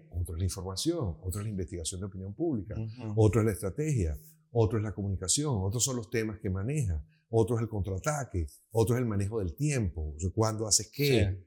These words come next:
Speaker 2: Sí.
Speaker 1: y cómo administras los recursos, eh, la organización de la campaña, el día de la elección, o sea, hay un montón de factores,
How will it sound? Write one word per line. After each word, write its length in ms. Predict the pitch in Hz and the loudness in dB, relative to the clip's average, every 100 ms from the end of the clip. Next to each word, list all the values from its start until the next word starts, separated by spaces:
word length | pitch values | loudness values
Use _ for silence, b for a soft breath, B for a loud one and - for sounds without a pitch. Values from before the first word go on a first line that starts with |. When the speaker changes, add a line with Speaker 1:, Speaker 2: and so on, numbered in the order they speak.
| _ | _
Speaker 2:
Sí. 60 | - | -8
Speaker 1:
y 40 | |
cómo 320 | 92 107 113 113 | 0 2 2 0
administras 320 | 110 101 113 | -2 -2 -2
los 120 | 110 | -4
recursos, 640 | 92 80 139 135 107 87 76 _ _ _ | -4 -2 0 0 0 -4 -6 _ _ _
eh, 140 | - - | -16 2
la 160 | 110 | 6
organización 580 | 107 98 104 98 - 107 | 6 4 2 2 2 2
de 80 | 113 | 0
la 60 | 101 | -2
campaña, 460 | 95 143 143 113 | -2 0 0 2
el 80 | 95 | 2
día 120 | 98 | 2
de 60 | 113 | 0
la 80 | 110 | -2
elección, 400 | 95 82 143 135 | -2 -2 -2 0
o 60 | 90 | 0
sea, 120 | 98 | 0
hay 80 | 101 | 0
un 120 | 123 | 0
montón 300 | 127 127 160 | -4 -4 -4
de 60 | |
factores, 440 | 98 90 95 90 | -2 -2 -4 -6